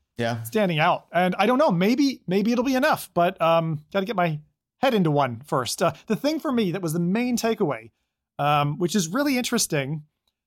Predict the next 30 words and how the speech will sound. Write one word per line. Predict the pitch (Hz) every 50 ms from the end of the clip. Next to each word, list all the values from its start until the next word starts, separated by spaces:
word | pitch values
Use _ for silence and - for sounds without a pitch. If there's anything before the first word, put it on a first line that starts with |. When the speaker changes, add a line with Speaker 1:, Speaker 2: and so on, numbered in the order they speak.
| _ _ _ -
Speaker 2:
uh, | 147 151 156
was | 180 170 156
Mark's, | 180 208 220 208 - - _ _ _ _ _ _
uh, | - 175 160 156 156
position | 160 - - - 185 - 214 202 - 208 185 185 - -
about, | 170 151 175 165 165 156 151 160 - _ _ _ _ _ _ _ _ _ _ _ _ _ _ _ _ _ _ _ _ _ _ _ _ _ _ _ _ _ _ -
uh, | 160 151 151 151 143
his | 165 180 175
remarks. | 190 202 196 214 254 262 - - - - - _ _ _
So | - - 185 165
Joe | 147 - 202 226 269 302 294
said, | - - - - 208 175 156 147 151 143 135 - - - _ _ _ _ _ _ _ _ - - _ _ _ _ _ _ _ _ _ -
uh, | 151 151 151 151 151 156 156 - - -
he | 165 196 190
thought | - 226 220 233 226 233
that | 214 208 214
Mark | 165 151 160 175 165
was | - 165 -
taking | - 180 160 156 170 151
a | 147
really | 135 143 165 156 156 156
informed | 151 139 - - 147 135 135 131 117 -
gamble | - 123 120 120 120 175 240 233 _ _ _ _ _ _ _ _ _ _ _ _ _ _ _ _ _ _ _ _ _ -
on | 151 147 143 143 139
both | 123 143 147 147
V | 143 147 147
R | 147 135 131 131
and | 131
A | 135 135 123
R. | 120 120 147 196